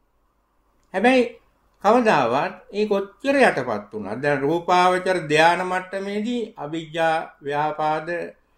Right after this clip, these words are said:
ඉහළ මට්ටමකට යටපත් වෙලා. අරූපාවචර ධානා වලට යනකොට තවත් ප්‍රබල ලෙස යටපත් වෙනවා. බුදුහාමුදුරුවෝ ප-, බුද්ධත්වයෙන් පස්සේ දේශනා කරන ඒවැ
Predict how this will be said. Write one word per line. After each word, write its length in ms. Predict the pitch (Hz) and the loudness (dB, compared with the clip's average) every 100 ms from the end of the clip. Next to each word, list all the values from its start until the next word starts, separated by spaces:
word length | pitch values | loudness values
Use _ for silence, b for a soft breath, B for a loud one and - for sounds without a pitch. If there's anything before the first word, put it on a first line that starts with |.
| _ _ | _ _
ඉහළ 360 | 120 143 185 190 | -8 -4 -2 -2
මට්ටමකට 720 | 156 151 - 147 147 147 143 | -6 -10 -10 -10 -8 -8 -8
යටපත් 540 | 101 95 - 73 _ | -8 -10 -14 -18 _
වෙලා. 300 | - - - _ _ _ _ _ _ _ _ _ _ _ _ _ _ _ _ _ _ _ _ _ _ _ _ _ _ _ _ | -20 -20 -20 _ _ _ _ _ _ _ _ _ _ _ _ _ _ _ _ _ _ _ _ _ _ _ _ _ _ _ _
අරූපාවචර 760 | 147 165 240 247 247 240 214 208 | 4 6 6 6 6 6 2 -2
ධානා 400 | 190 202 196 196 | 0 0 0 -2
වලට 200 | 196 190 185 | -6 -4 -6
යනකොට 340 | 185 190 196 - | -6 -8 -12 -10
තවත් 360 | 123 143 214 - _ _ _ _ | -6 -2 -4 -6 _ _ _ _
ප්‍රබල 300 | 131 139 190 220 | -6 2 4 6
ලෙස 220 | 202 190 | 6 2
යටපත් 520 | 139 - - - - | -4 -6 -10 -12 -12
වෙනවා. 280 | - - - _ _ _ _ - _ - - - | -18 -18 -20 _ _ _ _ -20 _ -20 -20 -4
බුදුහාමුදුරුවෝ 500 | 143 156 156 147 139 | 4 4 6 4 4
ප-, 240 | 143 - B B B B 135 | 2 0 B B B B 0
බුද්ධත්වයෙන් 540 | 147 170 170 160 151 | 2 2 2 4 4
පස්සේ 300 | 143 139 127 | 2 0 2
දේශනා 440 | 127 151 165 139 131 | 2 2 0 -2 -2
කරන 240 | 131 131 120 - | -4 -4 -6 -4
ඒවැ 400 | 143 165 170 | -2 -2 -2